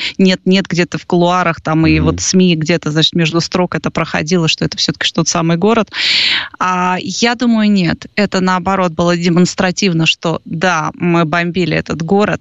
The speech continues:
Speaker 1: но мы приехали, и здесь вот
Speaker 2: Конечно.
Speaker 1: сидят язык, значит, все, э, за, за это спрятали в понятное место, никто ничего не говорит. Это такая очередная
Speaker 2: Понятное
Speaker 1: демонстрация.
Speaker 2: Трюдо, Макрон и Зеленский.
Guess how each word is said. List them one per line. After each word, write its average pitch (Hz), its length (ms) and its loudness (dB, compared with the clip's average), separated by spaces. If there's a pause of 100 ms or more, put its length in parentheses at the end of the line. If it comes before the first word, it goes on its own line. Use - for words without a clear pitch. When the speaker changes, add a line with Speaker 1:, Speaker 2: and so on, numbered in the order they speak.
Speaker 1:
но 185 120 4
мы 175 120 4
приехали, 170 600 -2
и - 140 -4
здесь 190 280 -2
вот 202 100 -2
Speaker 2:
Конечно. 185 220 2
Speaker 1:
сидят 175 220 0
язык, 185 560 -2
значит, 156 340 0
все, - 220 0
э, 156 340 0
за, 156 400 0
за 165 140 0
это 160 340 -2 (260)
спрятали 165 840 -2
в 170 220 2
понятное 180 540 0
место, 190 480 0 (100)
никто 202 440 2
ничего 170 340 0
не 160 120 2
говорит. 185 400 0
Это 180 180 -4
такая 190 380 -4
очередная 196 500 -2
Speaker 2:
Понятное 160 220 0
Speaker 1:
демонстрация. 113 560 0
Speaker 2:
Трюдо, 110 380 2
Макрон 95 460 0
и - 280 -2
Зеленский. 156 500 -4